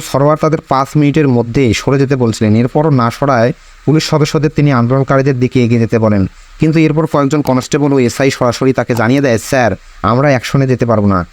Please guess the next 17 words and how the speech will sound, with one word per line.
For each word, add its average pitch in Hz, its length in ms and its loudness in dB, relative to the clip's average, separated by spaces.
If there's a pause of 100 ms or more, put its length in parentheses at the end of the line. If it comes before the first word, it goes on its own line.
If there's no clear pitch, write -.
(220)
ডিসি 143 260 0
তাদের 165 260 0
বলেন, 139 340 2
"তোমরা 143 280 0
কি 151 120 -2
আমার 135 160 0
কথা 139 140 -4
শুনবা 156 280 0
না?" 107 200 -2 (260)
জবাবে 135 320 0
একজন 160 240 0
বলেন, 151 280 0
"আমরা 123 300 0
যেতে 123 240 0
পারবো 113 220 0
না 104 100 2
স্যার।" 98 220 -2